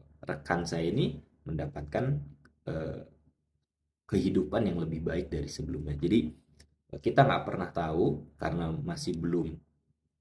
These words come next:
akhir hidup seseorang, jadi orang masih bisa berubah dan,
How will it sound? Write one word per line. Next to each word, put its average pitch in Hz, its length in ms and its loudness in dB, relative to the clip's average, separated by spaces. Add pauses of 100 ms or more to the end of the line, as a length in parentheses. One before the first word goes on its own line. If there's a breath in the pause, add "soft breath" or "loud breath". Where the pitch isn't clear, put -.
(200)
akhir 90 480 2
hidup 92 320 2
seseorang, 85 720 -2
jadi 85 320 2 (320 loud breath)
orang 92 320 2
masih 87 160 -2
bisa 82 240 -4
berubah 90 720 2
dan, 80 320 -4